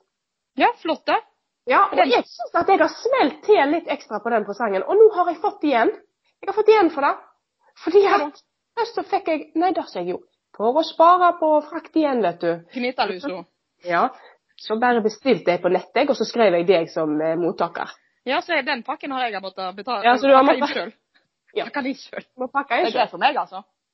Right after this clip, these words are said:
Speaker 2: Ja. Nei, jeg fikk nå først hentemelding da, sendte den videre til deg at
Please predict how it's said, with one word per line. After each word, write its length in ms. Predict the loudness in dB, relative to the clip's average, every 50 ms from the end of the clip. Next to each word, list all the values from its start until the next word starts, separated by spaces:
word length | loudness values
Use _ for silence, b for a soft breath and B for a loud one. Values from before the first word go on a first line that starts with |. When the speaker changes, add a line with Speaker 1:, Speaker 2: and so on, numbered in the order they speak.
| _ _ _
Speaker 2:
Ja. 180 | -10 -10 -10 -8 -8 -10 -10 -10 -10 _ _ _ _ _ _ _ _ _ _ _ _ _ _ -2
Nei, 160 | 0 0 0 0 -4 -10 _ _ _ _ _
jeg 80 | -18 -8
fikk 160 | -6 -6 -2 -2
nå 100 | -2 0
først 200 | 0 0 -2 -2
hentemelding 560 | -2 0 0 2 2 2 0 2 2 2 2
da, 120 | 2 0 0 0
sendte 220 | 0 0 0 2 2
den 120 | 2 2
videre 300 | 2 2 2 2 2 0
til 80 | 0 0
deg 100 | -2 -2
at 120 | -2 -2